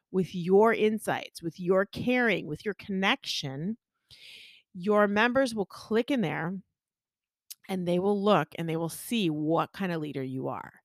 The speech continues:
So it's not the comment, it's not the post, it's not the content, it's really building and bridging those connections. And it can simply be, um,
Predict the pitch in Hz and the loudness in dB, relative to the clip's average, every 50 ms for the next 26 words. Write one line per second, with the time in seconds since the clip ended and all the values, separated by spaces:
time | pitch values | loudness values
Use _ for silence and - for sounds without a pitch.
0 | _ _ _ _ _ _ - - - 240 220 196 - - 185 190 196 202 214 285 | _ _ _ _ _ _ -10 -2 2 4 4 4 2 -2 -2 2 4 4 4 4
1 | 311 - 339 - - - 151 143 143 139 151 156 - - - 185 - - - 208 | 2 0 -4 -4 -6 -8 -6 -6 -6 -6 -8 -8 -4 -2 -2 -2 -2 -2 -4 -4
2 | 196 208 240 - - - - - - 165 147 147 156 165 - - - - - - | -4 -4 -4 -6 -6 -8 -4 0 0 2 2 0 -2 -4 -8 -12 -16 -10 -6 -4
3 | 208 226 - - - - - - - - 196 190 185 175 - 143 143 143 - 185 | -4 -2 -2 -4 -4 -4 -6 -8 -2 0 0 0 0 -2 -6 -8 -10 -10 -10 -12
4 | 180 - - 175 170 175 185 208 214 233 247 254 262 269 277 - - - - - | -12 -10 -10 -10 -4 0 2 4 4 6 6 6 4 2 0 -2 -8 -18 -20 -20
5 | - _ _ _ _ - - 185 196 202 190 185 208 208 214 - - 185 175 170 | -20 _ _ _ _ 6 8 8 10 8 8 6 4 4 2 0 -2 -4 -2 0
6 | 165 156 151 160 156 151 151 143 147 - - - - - 143 - - - - - | 0 0 0 0 -2 -4 -4 -4 -6 -8 -10 -12 -10 -8 -8 -8 -6 -8 -10 -12
7 | - - - - - 196 196 - 180 - - - - 226 214 190 - - - - | -12 -16 -14 -8 -4 -2 -2 -2 -4 -6 -8 -4 -2 -2 -2 -2 -4 -8 -8 -4
8 | - 294 294 285 - 277 269 226 175 - 156 156 160 170 170 - - - - - | -2 0 -2 -2 0 0 -2 0 0 -2 -2 -2 -2 -2 -4 -6 -8 -18 -20 -20
9 | - - - - _ - - 165 160 160 160 160 156 156 151 147 147 160 | -20 -20 -20 -20 _ -6 -4 -2 0 0 0 -2 -4 -6 -8 -10 -12 -14